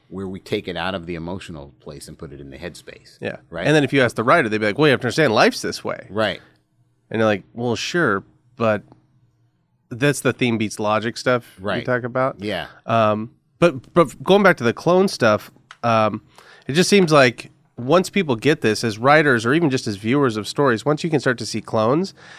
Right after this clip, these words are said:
Speaker 2: and you start to go like, "Okay, what's a great way to look at clones?" If you're, if you're developing clone characters for the first time, start with something like contrast.
Speaker 1: Mm-hmm.
Speaker 2: Here's a really simple one.
Speaker 1: Right.
Speaker 2: Great. What's the main thing that's kinda driving your character? What is the thing you're trying to prove with them, right?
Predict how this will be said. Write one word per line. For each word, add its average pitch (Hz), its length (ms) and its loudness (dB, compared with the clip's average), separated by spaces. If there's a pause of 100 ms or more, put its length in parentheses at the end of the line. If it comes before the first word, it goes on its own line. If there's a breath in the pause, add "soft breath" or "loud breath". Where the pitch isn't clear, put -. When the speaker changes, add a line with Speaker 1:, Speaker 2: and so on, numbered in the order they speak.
(140)
Speaker 2:
and 123 140 2
you 123 60 2
start 143 200 2
to 135 80 2
go 123 160 4
like, 113 240 4
"Okay, 160 220 4
what's 139 200 2
a 139 40 2
great 143 380 2
way 147 160 4
to 135 80 2
look 127 240 2
at 107 100 -10
clones?" 104 340 -2
If 110 100 -4
you're, 135 160 2
if 131 140 0
you're 156 80 0
developing 185 400 2
clone 139 220 2
characters 139 320 -2
for 110 60 -2
the 104 80 -6
first 127 240 0
time, 120 340 2 (280 soft breath)
start 220 160 4
with 220 100 2
something 190 220 4
like 139 160 4
contrast. - 580 -4 (340)
Speaker 1:
Mm-hmm. 113 240 -4 (100)
Speaker 2:
Here's 196 160 4
a 190 60 4
really 156 160 6
simple 104 320 -2
one. 147 220 0 (120)
Speaker 1:
Right. 190 100 -6
Speaker 2:
Great. 220 280 4 (560 loud breath)
What's 165 260 4
the 156 120 4
main 180 420 6
thing 151 240 4
that's 135 160 2
kinda 120 240 2
driving 117 420 2
your 110 120 -2
character? 107 300 -4
What 135 180 2
is 160 100 2
the 139 100 0
thing 160 200 0
you're 147 100 2
trying 127 180 2
to - 60 -16
prove 127 260 0
with 104 140 -4
them, 90 240 -6
right? 117 340 0